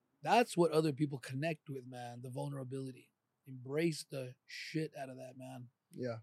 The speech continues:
Speaker 1: And, and, like, you can do such great things.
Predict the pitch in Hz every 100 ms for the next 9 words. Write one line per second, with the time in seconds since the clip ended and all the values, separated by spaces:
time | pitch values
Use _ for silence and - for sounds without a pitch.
0 | - 143 139 139 135 131 117 - _ _
1 | _ _ _ _ _ _ _ - _ 135
2 | 131 180 226 247 254 262 - - 160 143
3 | 123 156 170 180 185 190 202 _ _ _
4 | - - - 139 151 156 - - - 131
5 | 135 135 151 _ - 127 131 160 185 208
6 | - -